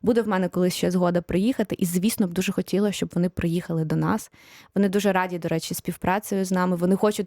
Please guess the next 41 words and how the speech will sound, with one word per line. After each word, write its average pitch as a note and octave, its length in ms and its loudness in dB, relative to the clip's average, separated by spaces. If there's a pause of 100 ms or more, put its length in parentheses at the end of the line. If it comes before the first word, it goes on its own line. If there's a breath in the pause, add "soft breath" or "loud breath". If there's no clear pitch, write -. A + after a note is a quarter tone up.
(120)
дуже F#3+ 320 2
сильно E3+ 300 0
побачити D#3+ 500 -6
наше D#3+ 260 -2
радіо. D#3 360 -2 (360 loud breath)
Вони G#3 200 4
дуже A3 280 2
сильно G3+ 300 2
хочуть, F3+ 400 0
е, C3 440 4
скуштувати G3+ 580 0
польську G3 540 0
їжу. F3 320 2
Ми E3+ 120 2
їм F3 120 2
про F#3+ 160 0
журик F#3 300 0
розповідали. E3+ 680 0
Український G#3+ 540 2
борщ F3 560 -2
такий G3 280 0 (760 loud breath)
з-, F#3+ 260 2
з-, G3 160 -2 (100)
н-, A3 120 6
с-, - 180 -4
н-, A3+ 140 2
справжній, A3+ 600 0
стовідсотковий, A3 800 0
тому G3 180 -4
що G3 160 -2
в F#3+ 40 4
них G#3 240 0
іноді F#3+ 280 2
не F#3 100 2
хватає F#3 360 0
якихось F3+ 520 -4
інгредієнтів. F#3+ 680 2
Вони F3+ 180 2
сметану C#4+ 420 4
самі A#3+ 280 2
роблять. G3+ 420 2